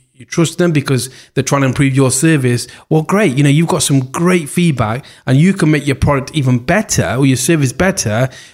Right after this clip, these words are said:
which will help your next client or your other clients. So,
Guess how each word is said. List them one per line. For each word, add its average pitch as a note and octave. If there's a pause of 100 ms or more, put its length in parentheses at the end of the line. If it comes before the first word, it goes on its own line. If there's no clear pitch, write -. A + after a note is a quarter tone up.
which D3
will C#3+
help D#3
your D#3
next G#3+
client C3
or C#3
your E3
other F3+
clients. B2+
So, C#3+